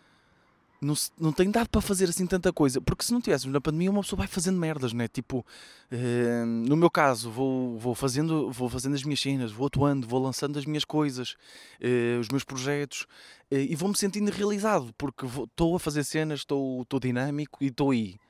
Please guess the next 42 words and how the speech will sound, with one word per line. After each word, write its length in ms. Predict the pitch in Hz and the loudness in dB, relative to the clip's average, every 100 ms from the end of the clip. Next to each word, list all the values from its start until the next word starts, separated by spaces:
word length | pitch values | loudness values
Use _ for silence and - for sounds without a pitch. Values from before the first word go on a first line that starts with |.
| _ _ _ _ _ _ _ - | _ _ _ _ _ _ _ -10
Eh, 280 | 131 123 127 - | -8 -8 -12 -12
pá, 120 | - | -6
nos 160 | 143 139 | -4 -6
últimos 320 | 160 190 165 | -6 -6 -4
meses 200 | 185 196 | -4 -2
não 160 | 190 202 | -2 -2
tenho 280 | - 220 220 | 0 0 0
dado 260 | 220 220 - | 0 -2 -4
para 120 | 208 | -2
fazer. 480 | 220 196 208 - - _ _ _ _ _ _ - | 0 0 -2 -4 -10 _ _ _ _ _ _ -6
Ou 80 | 147 | 0
seja, 260 | 180 139 - - - | 0 0 -2 -6 -6
eu 80 | 123 | 0
por 100 | 160 | 2
acaso 180 | 180 | 2
até 140 | 175 170 | 0 0
fui 180 | - 151 | 0 0
atuar 320 | 123 131 120 | 4 4 4
esta 200 | 120 120 | 0 -2
sexta-feira 480 | 127 - 107 107 117 | -4 -4 -2 0 0
ao 60 | |
Maus 200 | 113 101 | 0 -2
Hábitos. 360 | 104 110 123 - _ _ _ _ _ _ _ | -2 -4 -8 -14 _ _ _ _ _ _ _
Eh, 200 | 120 113 - | 2 2 2
acho 140 | 113 | -2
que 100 | 120 | 0
é 20 | |
a 40 | 117 | 2
única 320 | 135 135 120 | 2 2 -2
casa 280 | 123 117 113 | -2 -4 -4
neste 220 | 113 - | -6 -4
momento 180 | 123 - | -4 -4
no 80 | 113 | -8
Porto 220 | 120 - | -8 -10
que 60 | |
está 120 | - 101 | -6 -4
aberta 400 | 98 92 - - _ | -4 -4 -6 -16 _
para 80 | 101 | -8
stand-up. 480 | - 98 95 - - - _ _ - | -4 -4 -4 -8 -14 -20 _ _ -10
Ehm, 760 | 107 101 101 101 98 98 101 98 _ _ _ _ _ _ _ _ - - - _ _ _ - | -6 -4 -4 -4 -6 -6 -8 -12 _ _ _ _ _ _ _ _ -20 -20 -20 _ _ _ -2
pá, 140 | 180 | 0
mas, 600 | 143 156 180 - - - | 2 2 2 2 0 -2